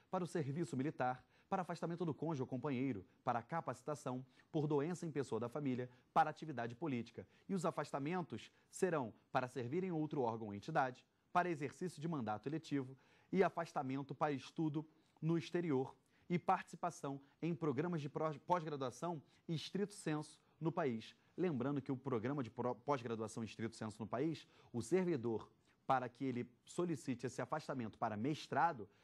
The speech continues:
tem que ter pelo menos três anos de efetivo exercício, correto? E para doutorado, pelo menos quatro anos, levando em consideração que nos últimos dois anos ele não poderá ter solicitado a licença para trato de interesses particulares,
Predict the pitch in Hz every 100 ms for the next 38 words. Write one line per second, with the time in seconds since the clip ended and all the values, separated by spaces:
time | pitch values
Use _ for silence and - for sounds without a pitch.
0 | _ 135 127 - 135 147 180 170 131 139
1 | - 156 185 127 147 147 147 143 - 143
2 | 160 185 - 117 - - _ _ _ _
3 | _ _ _ - 110 113 147 - _ -
4 | - - 165 160 143 123 117 156 165 170
5 | 143 139 151 - - 170 135 131 - 139
6 | 160 165 113 95 - - _ _ - 147
7 | 131 131 120 - 147 143 175 175 156 139
8 | 107 175 151 135 123 104 180 202 127 107
9 | 143 185 123 95 - - - 127 151 170
10 | 160 139 139 143 - 147 - 139 123 123
11 | 113 127 117 110 113 107 139 147 131 135
12 | 117 107 - 117 139 175 147 123 -